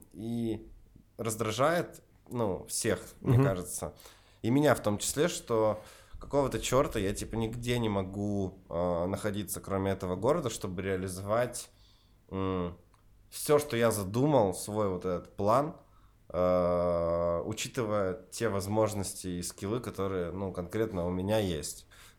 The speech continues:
Speaker 1: То есть я не могу там себе позволить переехать в Нью-Йорк и сделать все там, типа, с нуля.
Speaker 2: Мгм.
Speaker 1: Не хватит, э, много, множества различных, э, скиллов. Но в Москве я могу использовать себя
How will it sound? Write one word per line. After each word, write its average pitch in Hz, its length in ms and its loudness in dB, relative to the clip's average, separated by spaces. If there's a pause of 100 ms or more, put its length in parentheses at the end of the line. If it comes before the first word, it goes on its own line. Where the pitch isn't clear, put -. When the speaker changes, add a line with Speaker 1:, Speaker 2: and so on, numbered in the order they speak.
Speaker 1:
То 95 80 -2
есть - 180 -4
я 107 100 2
не 113 80 0
могу 123 280 0
там 82 140 -4
себе 85 180 -4
позволить 90 580 -2
переехать 90 480 -4
в 95 40 -8
Нью-Йорк 104 480 -2
и 110 40 -6
сделать 92 380 -2
все - 180 -8
там, 76 260 -8
типа, - 220 -12
с - 100 -10
нуля. 90 400 -2 (100)
Speaker 2:
Мгм. 113 220 2
Speaker 1:
Не 101 80 0
хватит, 95 520 -2 (400)
э, 73 880 -4
много, 95 520 -2
множества 87 680 -2
различных, 87 800 -10
э, 71 420 -8 (280)
скиллов. 92 480 -2 (360)
Но 151 160 8
в 139 60 2
Москве 131 460 2
я 123 140 4
могу 117 540 -2
использовать 101 720 -4
себя 90 560 -2